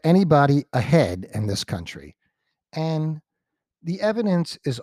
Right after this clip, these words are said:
overwhelming. There's no way that you could possibly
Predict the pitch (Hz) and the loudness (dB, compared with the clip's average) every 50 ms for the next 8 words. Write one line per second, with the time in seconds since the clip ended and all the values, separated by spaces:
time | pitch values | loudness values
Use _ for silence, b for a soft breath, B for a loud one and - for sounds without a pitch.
0 | - - 131 135 123 135 131 113 95 113 117 117 131 156 175 180 190 185 185 - | -6 -4 -2 -2 0 0 0 0 -2 -2 -2 0 2 4 4 6 4 4 2 0
1 | _ _ _ _ _ _ _ _ _ _ _ _ _ - 131 123 117 143 151 160 | _ _ _ _ _ _ _ _ _ _ _ _ _ -4 -2 0 4 6 6 8
2 | 165 160 151 143 143 143 139 139 143 139 135 - _ _ _ _ _ _ - 117 | 8 8 8 8 8 6 6 4 4 0 -4 -8 _ _ _ _ _ _ -10 -6
3 | 110 120 123 - - 120 107 - 135 131 127 120 - - 135 113 113 120 123 120 | -4 -4 -4 -4 -6 -8 -8 -4 -2 -2 -2 -2 -4 -6 -10 -8 -8 -8 -6 -6
4 | 117 113 117 120 120 | -8 -10 -12 -14 -18